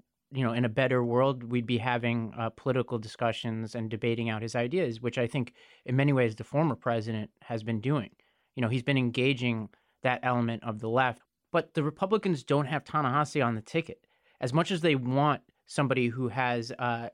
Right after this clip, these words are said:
his expansive view of American history and a little bit more critical of an eye towards American history, that's not what they have right now. They have Joe Biden,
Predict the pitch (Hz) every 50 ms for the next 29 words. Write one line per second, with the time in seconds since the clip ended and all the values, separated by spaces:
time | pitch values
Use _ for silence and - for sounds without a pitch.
0 | - _ _ _ - - - 156 160 156 147 - - - _ _ _ _ _ -
1 | 117 - - - - 143 139 139 135 - - 131 110 110 110 120 131 135 135 131
2 | 123 120 113 - - 120 117 117 117 123 123 123 120 - 117 113 139 143 135 -
3 | - - 127 117 113 113 113 - _ _ _ - 131 127 123 123 123 123 123 120
4 | 131 131 135 123 127 127 127 120 117 - - 147 175 - - 127 117 110 107 113
5 | 110 110 107 107 104 101 - 131 117 107 113 117 113 110 107 - 113 110 113 110
6 | - - 117 110 107 104 - _ _ _ _ _ _ _ - 135 160 - - 196
7 | 196 196 196 185 180 - 170 156 135 147 165 185 - 120 123 117 107 110 110 110
8 | 113 113 123 127 147 151 120 101 107 123 131 139 135 135 135 131 110 101 -